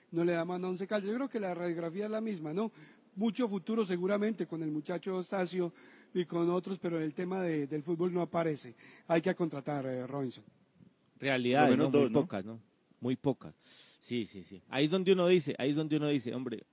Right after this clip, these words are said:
Speaker 2: mire, lo primero que uno tiene que hacer en un equipo es, es tener una base. Y, en, y ante esta pobreza nominal que tiene Once Caldas, yo por eso digo, no es la panacea, ¿no?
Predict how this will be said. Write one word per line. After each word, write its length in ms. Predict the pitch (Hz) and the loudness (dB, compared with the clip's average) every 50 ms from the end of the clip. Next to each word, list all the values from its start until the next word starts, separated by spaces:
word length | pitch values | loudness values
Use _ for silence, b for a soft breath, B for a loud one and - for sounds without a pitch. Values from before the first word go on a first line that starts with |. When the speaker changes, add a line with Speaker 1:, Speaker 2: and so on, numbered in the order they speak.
| _ | _
Speaker 2:
mire, 280 | - 147 170 160 139 - - - | -10 -6 -4 -4 -4 -4 -4 -4
lo 160 | 143 143 143 | -2 -2 -2
primero 360 | 120 156 156 156 165 170 185 | 0 -2 -2 0 0 0 0
que 100 | - 202 | 0 0
uno 120 | 196 190 185 | 0 0 0
tiene 200 | - 180 180 175 | -2 -2 -4 -2
que 100 | - 185 | -2 -2
hacer 200 | 170 151 175 160 | -2 0 -2 -2
en 60 | 165 | -2
un 60 | 170 165 | -2 -4
equipo 360 | 151 - 170 165 - - 170 | -4 -4 -4 -4 -2 -2 -2
es, 200 | 156 - - b b b b b b | -2 -4 -8 b b b b b b
es 160 | - - 123 - | -12 -10 -6 -4
tener 300 | - 175 170 170 165 160 | -4 -2 -2 -2 -2 -2
una 220 | 165 160 156 143 | -4 -2 -2 0
base. 460 | 135 143 156 151 127 - - - 80 - _ _ _ _ _ _ _ _ _ _ _ _ | 0 0 0 0 -2 -4 -8 -10 -14 -18 _ _ _ _ _ _ _ _ _ _ _ _
Y, 180 | - 120 123 117 | -4 -2 -2 -2
en, 120 | 117 123 | -2 -4
y 140 | - 131 135 | -4 -4 -2
ante 240 | 123 120 120 - 143 | -2 -2 -2 -2 -2
esta 220 | 127 - - 170 147 | -2 -2 -2 -4 -4
pobreza 640 | - - 143 117 104 107 113 127 131 123 - 143 | 0 2 4 4 6 4 4 2 0 0 -2 -2
nominal 400 | 139 127 113 107 104 104 107 107 | -2 -2 -2 -2 -2 -2 -4 -4
que 120 | - 135 117 | -6 -6 -6
tiene 220 | - 135 127 131 | -4 -4 -2 -2
Once 180 | 127 117 127 123 | -4 -4 -4 -6
Caldas, 340 | - - 123 120 107 117 110 | -6 -6 -6 -4 -4 -2 -2
yo 100 | 107 107 | -4 -2
por 160 | 101 - 139 | 0 0 0
eso 160 | 135 117 139 | 2 4 4
digo, 220 | 135 131 107 110 104 | 2 2 2 0 -2
no 100 | 113 113 | -2 0
es 60 | 120 | 0
la 140 | 135 139 135 | 0 -2 -2
panacea, 720 | - 135 120 110 101 95 92 - - 135 131 131 127 117 | -2 -2 -4 -2 -4 -4 -4 -2 0 0 2 2 0 0
¿no? 120 | 117 123 | -4 -6